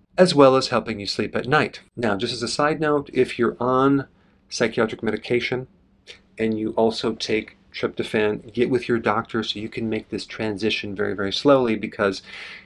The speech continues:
you don't want to end up in a situation where you're, um, having too much, uh, serotonin, for example. That's a whole syndrome that can come with a,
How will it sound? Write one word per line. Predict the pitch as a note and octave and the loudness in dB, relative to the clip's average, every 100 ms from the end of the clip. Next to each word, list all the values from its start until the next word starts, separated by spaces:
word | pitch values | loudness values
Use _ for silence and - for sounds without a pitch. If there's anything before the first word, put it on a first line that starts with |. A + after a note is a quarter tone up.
| _ _ _ - | _ _ _ 2
you | C#3+ | 4
don't | E3 | 4
want | C#3+ | 4
to | |
end | B2+ | 0
up | B2 | -2
in | A#2 | -4
a | |
situation | A2+ A#2+ A2+ G#2+ G#2 A2 G2+ | -4 -4 -2 -2 -4 -6 -4
where | G#2 | -4
you're, | G2 G2+ G2 - | -2 -2 -2 -2
um, | F#2+ F2+ F2+ | -6 -8 -10
having | - A2 G#2 | -4 -2 -2
too | G2 - D#3+ | -8 -4 -2
much, | A#2+ F#2+ - - _ _ _ - | 0 -2 -6 -10 _ _ _ -6
uh, | G2 | -6
serotonin, | - G#2 F#2 - F#2+ F2 | 0 0 0 -4 -6 -6
for | G2 | -6
example. | F2 F#2+ F2 - - _ _ _ - | -6 -6 -6 -8 -12 _ _ _ -10
That's | - | -4
a | B2 | 0
whole | B2 G#2+ | 2 2
syndrome | - C#3+ B2 G#2+ F2+ | 2 0 2 -2 -6
that | F#2+ - | -10 -12
can | G2 | -10
come | - G#2+ | -8 -6
with | G2 G2+ | -6 -4
a, | F#2+ | -6